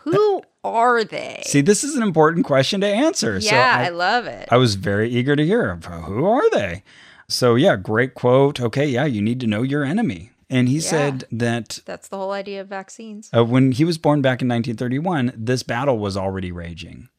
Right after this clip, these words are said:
Speaker 2: So
Speaker 1: Mm.
Speaker 2: it's not like this is brand new and he see
Speaker 1: Okay.
Speaker 2: it come about. This is a long-standing plan, a long-standing fight.
Speaker 1: But of course, it's going to come to a head during his lifetime because it always comes to a
Speaker 2: Sure.
Speaker 1: head during every crusader's life.
Speaker 2: Ah, good point. They're just the right person at the right time.
Speaker 1: Mm-hmm.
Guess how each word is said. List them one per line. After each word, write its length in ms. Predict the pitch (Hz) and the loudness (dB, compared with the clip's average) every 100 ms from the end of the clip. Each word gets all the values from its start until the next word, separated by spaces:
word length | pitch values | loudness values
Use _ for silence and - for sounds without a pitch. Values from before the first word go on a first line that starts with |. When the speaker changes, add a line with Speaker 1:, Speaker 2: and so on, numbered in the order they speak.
| _ | _
Speaker 2:
So 320 | - 117 95 95 | -6 -4 -4 -4
Speaker 1:
Mm. 20 | |
Speaker 2:
it's 140 | 92 | -2
not 160 | 135 120 | 0 0
like 160 | 110 | -2
this 160 | 104 95 | -4 -8
is 60 | 95 | -8
brand 320 | 104 95 95 | -6 -4 -4
new 160 | 95 87 | -4 -6
and 80 | |
he 80 | 98 | -6
see 180 | 95 139 | -6 -6
Speaker 1:
Okay. 120 | 92 | -6
Speaker 2:
it 100 | 95 | -8
come 160 | - 98 | -8 -6
about. 400 | 90 92 82 87 | -6 -6 -8 -8
This 180 | 110 123 | -6 -6
is 220 | 101 - - - - | -8 -10 -18 -20 -16
a 100 | 92 | -12
long-standing 760 | 90 95 90 - 95 87 85 | -8 -8 -8 -8 -8 -8 -8
plan, 340 | - 92 82 82 | -10 -10 -10 -12
a 80 | |
long-standing 600 | 85 87 87 95 87 85 | -12 -12 -12 -12 -12 -12
fight. 400 | 85 92 85 85 - _ - - - - - | -12 -12 -12 -14 -20 _ -20 -20 -20 -20 -16
Speaker 1:
But 80 | 214 | -16
of 120 | - | -14
course, 220 | 208 - | -14 -14
it's 140 | 202 - | -18 -14
going 280 | 196 190 | -12 -12
to 220 | 185 190 - | -10 -12 -12
come 260 | - 208 202 | -10 -10 -10
to 140 | 190 | -10
a 60 | 185 | -10
head 260 | 208 185 | -8 -10
during 240 | 190 185 190 | -10 -12 -12
his 220 | 196 - | -14 -10
lifetime 500 | 185 185 - - - | -8 -8 -10 -14 -16
because 360 | - 165 - - | -16 -16 -16 -10
it 80 | |
always 340 | - 196 233 254 | -6 -6 -6 -10
comes 380 | 233 226 226 - | -12 -12 -14 -12
to 120 | 226 | -2
a 60 | |
Speaker 2:
Sure. 300 | 226 - 135 90 | 2 6 6 4
Speaker 1:
head 60 | |
during 280 | 196 190 185 | 0 -6 -6
every 240 | 185 208 | -8 -8
crusader's 720 | 214 220 214 185 180 185 185 | -12 -14 -14 -12 -12 -12 -12
life. 220 | - - - | -14 -12 0
Speaker 2:
Ah, 220 | - 127 | 4 4
good 280 | 104 107 101 | 4 -2 0
point. 340 | 120 110 95 98 | 0 0 -2 -2
They're 180 | 101 | -2
just 280 | 92 110 - | -2 -4 -4
the 100 | 113 | -2
right 320 | 104 110 117 - | 0 -2 -2 -2
person 300 | 123 117 107 | -2 -2 -6
at 80 | |
the 80 | 92 | -8
right 300 | 92 98 - | -10 -10 -12
time. 380 | - 220 208 214 226 | -10 -8 -6 -8 -10
Speaker 1:
Mm-hmm. 260 | 226 233 | -12 -12